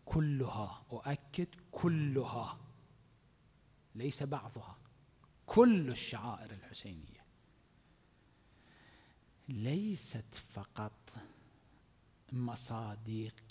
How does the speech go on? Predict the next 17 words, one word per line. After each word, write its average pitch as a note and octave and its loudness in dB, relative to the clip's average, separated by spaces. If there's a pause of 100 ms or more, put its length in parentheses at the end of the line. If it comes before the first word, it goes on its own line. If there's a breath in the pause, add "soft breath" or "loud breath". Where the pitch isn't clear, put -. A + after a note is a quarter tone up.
(240)
لعنوان A2 -6
شعائر G2+ -10
الله، F2+ -10 (2000 soft breath)
بل C#3 2
هي A2+ -4
مصادق A#2+ -4 (100)
لعوا-، B2 -4 (100)
لعناوين D3 0
محبوبة C3+ -2 (180)
أخرى D#3+ 6 (240 loud breath)
وردت C#3+ 2
في - -4
القرآن B2+ -2
الكريم B2 -4
وفي A2+ -8
الأحاديث G#2 -10
الشريفة. - -14